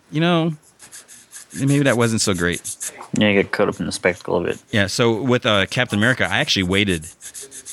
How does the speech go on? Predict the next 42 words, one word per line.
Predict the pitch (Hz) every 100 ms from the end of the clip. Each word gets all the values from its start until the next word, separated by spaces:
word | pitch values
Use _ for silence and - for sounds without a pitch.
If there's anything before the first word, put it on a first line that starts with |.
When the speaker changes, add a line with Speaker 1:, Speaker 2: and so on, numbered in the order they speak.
| -
Speaker 1:
Um, | 95 85 80 92
you | 101
know, | 101
I, | 95 85
I | 101
kinda | 95 113 98 98
had | 104 101
some | 95
notes. | 95 98
I | 95
knew, | 95 104 107
uh, | - -
like, | 98 -
specific | - - - - - 120 123 107
things | - 104 101
that |
I | 95
really | 90 98 92
liked | 87 95 -
in | 110
that, | 117 110 _ _ _ -
but | 101 101
Speaker 2:
Mm-hmm. | 104
Speaker 1:
I, | 107 135
I | 110
didn't | 107 107
wanna | 101 95
write | 92 90 -
the |
review | 87 87 92 101
right | 85 85
away | 82 78 73 69 -
and | 85 80
just | 92 -
be |
like, | 90 -
"Blah, | - - 147
blah, | 175 151
blah, | 147
so | 156 202 165
good, | 151 185 175 135
blah," | - - -